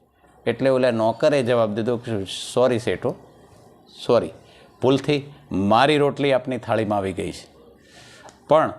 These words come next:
એક જણો રસ્તામાં મોબાઈલ ઉપર ગાળ્યું દેતો દેતો જાતો હતો, ત્યાંથી એક ગાંડો નીકળ્યો.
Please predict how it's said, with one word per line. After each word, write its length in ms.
એક 180
જણો 240
રસ્તામાં 800
મોબાઈલ 420
ઉપર 240
ગાળ્યું 360
દેતો 300
દેતો 280
જાતો 280
હતો, 160
ત્યાંથી 340
એક 140
ગાંડો 420
નીકળ્યો. 400